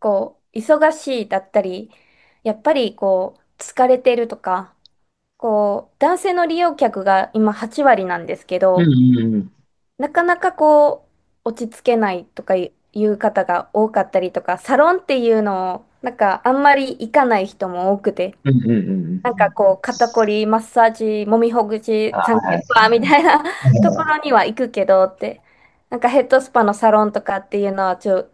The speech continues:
Speaker 1: と女性向きやったりとかっていうので、
Speaker 2: うん、うん。
Speaker 1: いや、でも全然うちはなんか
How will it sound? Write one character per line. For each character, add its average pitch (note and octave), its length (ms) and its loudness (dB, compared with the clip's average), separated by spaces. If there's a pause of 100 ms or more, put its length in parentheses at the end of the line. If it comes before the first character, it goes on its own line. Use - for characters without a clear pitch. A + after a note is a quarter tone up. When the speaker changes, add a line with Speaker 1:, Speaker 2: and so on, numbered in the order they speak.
Speaker 1:
と F#3+ 200 -2
女 A3 140 0
性 G#3+ 280 4
向 A3 140 0
き A3 120 -4
や F#3+ 120 4
っ - 120 -6
た F#3+ 100 0
り F#3 100 -8
と F3+ 120 -8
か F#3+ 220 -2
っ F#3+ 120 -10
て G3 120 -6
い F#3+ 120 -4
う G3 40 -8
の F#3+ 140 2
で、 F#3 240 -4
Speaker 2:
う A#2+ 40 -6
ん、 - 40 -2
う - 840 -18
ん。 D4+ 40 -12
Speaker 1:
い D#4+ 60 -6
や、 D#4 160 0
で D4 140 0
も A3+ 280 2
全 A3+ 160 0
然 A3 220 0
う A3+ 60 -4
ち A3+ 160 -4
は G#3+ 80 2
な F#3 120 0
ん - 20 -14
か - 220 -6